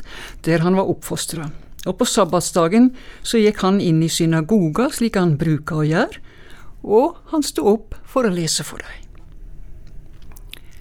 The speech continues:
Vet du hva ei synagoge er? Men da kan jeg forklare det. Det var en stad der folket tok del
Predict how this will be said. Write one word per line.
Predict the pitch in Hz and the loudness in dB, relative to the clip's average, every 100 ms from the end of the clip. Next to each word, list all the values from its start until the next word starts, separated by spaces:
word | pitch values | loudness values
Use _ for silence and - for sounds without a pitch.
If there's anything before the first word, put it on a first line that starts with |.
| - - - | -16 -14 0
Vet | 226 - | 0 2
du | 147 143 | 0 0
hva | 175 | 0
ei | 156 | 0
synagoge | 156 170 165 151 165 156 185 | -2 -2 0 0 0 0 0
er? | 220 - - - - - - - - - - - - - - - - - - - - - - - - - 262 | 0 -2 -8 -20 -20 -18 -18 -18 -18 -18 -18 -18 -16 -14 -14 -14 -14 -14 -14 -14 -14 -14 -14 -14 -14 -14 -12
Men | - 214 233 - | 2 4 4 4
da | 240 | 0
kan | 240 220 | 4 4
jeg | 160 | 2
forklare | - 180 - - | -2 -6 -6 -10
det. | - - - - - - - - - - | -14 -16 -16 -16 -16 -18 -20 -20 -20 -16
Det | - 208 | 0 2
var | 220 | 6
en | 277 | 6
stad | 269 - 214 247 220 | 6 4 4 6 4
der | 226 | 2
folket | - 180 165 - 214 | 2 2 2 0 -4
tok | 240 - | -4 0
del | 165 151 | 2 2